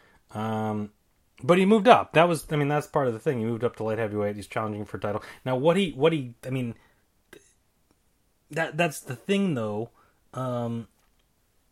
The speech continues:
'cause, like, what, I don't, is he still a champion right now? How does that work? 'Cause I know, like,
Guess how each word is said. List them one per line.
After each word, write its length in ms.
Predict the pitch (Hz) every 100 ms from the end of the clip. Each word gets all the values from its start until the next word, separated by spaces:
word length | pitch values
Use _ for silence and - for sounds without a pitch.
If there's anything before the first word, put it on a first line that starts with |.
| _
'cause, 200 | - -
like, 180 | 147 -
what, 240 | 117 117 _ -
I 40 | -
don't, 360 | 202 143 160
is 220 | - 160 147
he 80 |
still 300 | 180 - 196
a 60 | 170
champion 520 | 123 170 190 202 190
right 160 | 190 190
now? 400 | 190 190 190 185 - - _
How 120 | 165
does 140 | 175
that 160 | 151 156
work? 260 | 147 165 151
'Cause 100 | 117
I 80 |
know, 220 | 131 156 147
like, 340 | 131 117 -